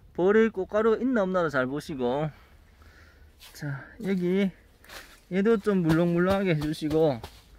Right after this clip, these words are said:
아, 제 유튜브 보면 재밌죠? 아, 거의 웬만한 건 이제 다 표현 다 한 것 같은데, 누군가는 제 유튜브 보고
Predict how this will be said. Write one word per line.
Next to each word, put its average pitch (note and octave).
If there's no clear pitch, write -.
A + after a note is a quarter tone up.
아, B2
제 -
유튜브 C4+
보면 A#3+
재밌죠? F3
아, B2
거의 E4+
웬만한 A3+
건 B3+
이제 F3+
다 C#3+
표현 G#3+
다 E3
한 D#3
것 F3
같은데, C3+
누군가는 B3+
제 E3
유튜브 G#3
보고 F3+